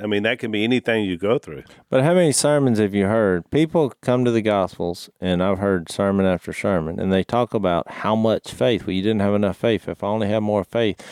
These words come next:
Speaker 2: That they're missing the point. It's like if, if you go down that road without seeing the point, and, and, and you think about, uh,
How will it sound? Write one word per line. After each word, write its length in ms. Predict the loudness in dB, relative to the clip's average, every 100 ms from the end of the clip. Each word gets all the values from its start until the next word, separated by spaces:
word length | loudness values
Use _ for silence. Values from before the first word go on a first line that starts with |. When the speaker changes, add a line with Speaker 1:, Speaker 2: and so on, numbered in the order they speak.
| -20 -20 -20 _ _ _ -6
Speaker 2:
That 320 | -2 -2 0
they're 140 | 0
missing 320 | 2 0 -2
the 60 | -4
point. 360 | 0 -2 -2 -6 -6
It's 240 | -6 0
like 400 | 2 2 0 -6 -20 -20 -20 _ _ _ _ _ -2
if, 240 | -2 0
if 260 | 0 0 0
you 120 | 2
go 200 | 4 4
down 200 | 4 4
that 200 | 2 4
road 360 | 2 4 2 0 -4
without 460 | 0 2 2 0 _ _ _ _ -12
seeing 320 | -2 0 2
the 80 | -2
point, 400 | 0 0 0 -6 -20 _ _ -20 -20 -20 _ _ _ -4
and, 240 | 0 0
and, 340 | 0 0 0 -2 _ _ _ _ -4
and 180 | 0 0
you 100 | 0
think 300 | 0 0 -2
about, 500 | 0 0 2 -2 -6 -10
uh, 440 | -4 -2 -4 -6